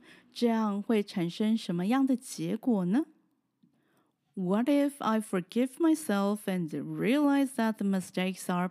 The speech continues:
part of learning? What if，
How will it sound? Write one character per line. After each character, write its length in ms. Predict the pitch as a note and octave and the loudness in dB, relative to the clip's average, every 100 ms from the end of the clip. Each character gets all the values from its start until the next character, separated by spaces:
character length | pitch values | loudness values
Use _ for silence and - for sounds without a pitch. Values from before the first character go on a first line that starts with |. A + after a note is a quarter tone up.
| - | -4
part 300 | F#3+ G3 G3 | -2 -2 0
of 140 | G3 - - | -2 -4 -4
learning? 440 | F#3 E3 C3+ - - _ _ _ _ _ _ _ | -2 0 -2 -4 -12 _ _ _ _ _ _ _
What 340 | F3 E3+ G#3 | -4 0 2
if， 240 | D#4+ B3+ | 2 0